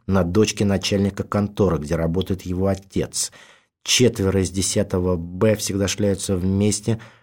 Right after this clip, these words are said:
В конце года они ставят спектакль, и им нужно звуковое оборудование. Оно есть у того, который хромает, а самый маленький силен в математике и при этом ненавидит того высокого мудака, который меня бил. У задачки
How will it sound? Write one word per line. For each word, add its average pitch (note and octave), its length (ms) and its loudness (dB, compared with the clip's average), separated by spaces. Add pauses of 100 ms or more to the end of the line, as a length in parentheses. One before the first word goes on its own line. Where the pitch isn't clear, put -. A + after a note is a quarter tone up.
(100)
В - 60 -20
конце G2+ 340 0
года F#2+ 320 4
они F#2 160 2
ставят F2+ 440 -2
спектакль, A2+ 640 -2 (400)
и G#2+ 100 4
им G#2 120 4
нужно G#2 240 4
звуковое G2 520 2
оборудование. G2 840 2 (260)
Оно F#2+ 260 2
есть G2+ 380 2
у F2+ 40 -6
того, G2 240 2
который F#2 340 -2
хромает, E2+ 920 0 (320)
а F#2+ 100 0
самый G2+ 360 2
маленький G2 560 2
силен F#2+ 380 0
в E2 80 -6
математике A2+ 800 -2 (320)
и F#2+ 80 -4
при G#2 200 2
этом G2+ 280 4
ненавидит G2+ 600 2
того G2+ 200 2
высокого G2+ 500 0
мудака, G2 520 0
который G#2 340 -2
меня G2+ 260 0
бил. F#2 460 -2 (1160)
У - 20 0
задачки G2 600 2